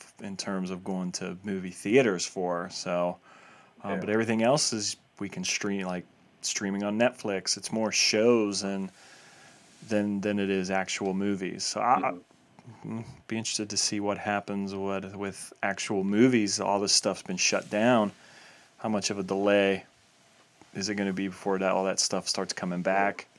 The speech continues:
Speaker 2: I heard Invisible Man was really, really good. Like,
Speaker 1: So
Speaker 2: I
Speaker 1: did
Speaker 2: don't know
Speaker 1: I,
Speaker 2: if
Speaker 1: yeah.
Speaker 2: people just went into it with very low expectations, and when they, like, it was a good movie, they're like,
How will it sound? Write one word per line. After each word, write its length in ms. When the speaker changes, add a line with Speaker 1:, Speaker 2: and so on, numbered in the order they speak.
Speaker 2:
I 160
heard 280
Invisible 540
Man 260
was 180
really, 240
really 280
good. 160
Like, 100
Speaker 1:
So 60
Speaker 2:
I 20
Speaker 1:
did 60
Speaker 2:
don't 220
know 100
Speaker 1:
I, 20
Speaker 2:
if 60
Speaker 1:
yeah. 100
Speaker 2:
people 240
just 240
went 200
into 300
it 60
with 220
very 300
low 340
expectations, 840
and 100
when 140
they, 320
like, 180
it 180
was 180
a 40
good 180
movie, 260
they're 180
like, 120